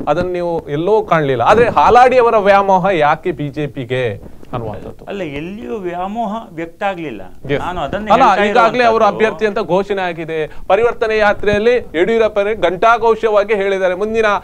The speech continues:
Speaker 1: ಅಭ್ಯರ್ಥಿ ಬಿ ಜೆ ಪಿ ಇದು ಹಾಲಾಡಿ ಅವರೇ" ಅನ್ನುವಂಥದ್ದು.
Speaker 2: ನಾನು ಅದನ್ನ, ನಾನು
Speaker 1: Yes,
Speaker 2: ಹೇಳ್ತಾ
Speaker 1: yes.
Speaker 2: ಇರುವಂತದ್ದು,
Speaker 1: Yes.
Speaker 2: ಅಲ್ಲಿ ಹಾಲಾಡಿ ಶ್ರೀನಿವಾಸ್ ಶೆಟ್ಟಿ ಅವರು ಕೂಡ ಅಭ್ಯರ್ಥಿ ಆಗ್ಬಾರ್ದು ಅನ್ನುವಂಥದ್ದೇನಿಲ್ಲ. ಆದ್ರೆ ಅಲ್ಲಿಯ ಪ್ರತಿಯೊಬ್ಬ ಕಾರ್ಯಕರ್ತರು ಅವನ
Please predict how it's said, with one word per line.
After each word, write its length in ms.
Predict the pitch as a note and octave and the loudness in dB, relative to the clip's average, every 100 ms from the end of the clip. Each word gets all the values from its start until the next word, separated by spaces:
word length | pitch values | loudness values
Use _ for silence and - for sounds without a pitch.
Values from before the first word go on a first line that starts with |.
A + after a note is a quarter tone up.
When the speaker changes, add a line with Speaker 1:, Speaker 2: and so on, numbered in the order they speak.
| - | 0
Speaker 1:
ಅಭ್ಯರ್ಥಿ 480 | F3+ G3 G#3+ G3+ A#3 | 0 2 0 0 -4
ಬಿ 180 | G3 G3+ | -6 -4
ಜೆ 180 | G3 G3+ | 0 -2
ಪಿ 160 | G3+ | -2
ಇದು 120 | G3+ A#3 | -2 2
ಹಾಲಾಡಿ 480 | G3+ G3 F#3+ F3 | 2 4 0 0
ಅವರೇ" 300 | F3 E3 E3 | -2 -2 -2
ಅನ್ನುವಂಥದ್ದು. 480 | F#3 E3+ D3 C3+ C3 | 0 0 -2 -2 -4
Speaker 2:
ನಾನು 160 | G3 E3+ | -4 -4
ಅದನ್ನ, 220 | D3+ G3 | -4 -6
ನಾನು 360 | F#3+ C#3+ B2+ G3 | -6 -4 0 0
Speaker 1:
Yes, 80 | |
Speaker 2:
ಹೇಳ್ತಾ 300 | D3 F3 F#3 | 0 -2 0
Speaker 1:
yes. 80 | F#3 | 0
Speaker 2:
ಇರುವಂತದ್ದು, 680 | F3 E3 D#3 C#3 A#2 A2+ C#3+ | -2 -4 -6 -8 -6 -8 -4
Speaker 1:
Yes. 100 | E3+ | -4
Speaker 2:
ಅಲ್ಲಿ 200 | D#3 C3+ | -2 -4
ಹಾಲಾಡಿ 600 | A2+ C3 F3 G3 G3+ G3+ | 0 0 2 2 2 -4
ಶ್ರೀನಿವಾಸ್ 460 | D#3+ F3+ G3+ G3+ F#3 | -8 -8 -6 -6 -6
ಶೆಟ್ಟಿ 320 | F#3 G3+ G3 | -10 -8 -6
ಅವರು 320 | G3 F#3+ F3+ | -4 -2 -4
ಕೂಡ 240 | F#3 F3 B2+ B2+ D3 D3 - - | -4 -4 -4 -4 -8 -12 -12 -6
ಅಭ್ಯರ್ಥಿ 560 | C#3 D3+ G#3+ B3 A#3+ A3+ | -6 0 0 0 -2 0
ಆಗ್ಬಾರ್ದು 640 | A3+ G3+ F#3+ A3 A3+ G#3+ | 2 2 2 0 2 -2
ಅನ್ನುವಂಥದ್ದೇನಿಲ್ಲ. 720 | G#3 G3+ G3 F#3 F#3+ F#3 E3 | -4 -6 -4 -4 -4 -6 0
ಆದ್ರೆ 400 | C#3 F#3 G3+ C#3+ | 2 2 2 0
ಅಲ್ಲಿಯ 460 | E3 D#3+ G3 A3+ G#3+ | 0 -2 -4 -2 -4
ಪ್ರತಿಯೊಬ್ಬ 480 | - - A3+ A3+ | -6 -4 -2 -2
ಕಾರ್ಯಕರ್ತರು 600 | G#3+ G3 G3 F#3+ F#3 A3 A3 | 0 0 -2 -4 -6 -4 -2
ಅವನ 280 | F#3+ G3+ | -2 -4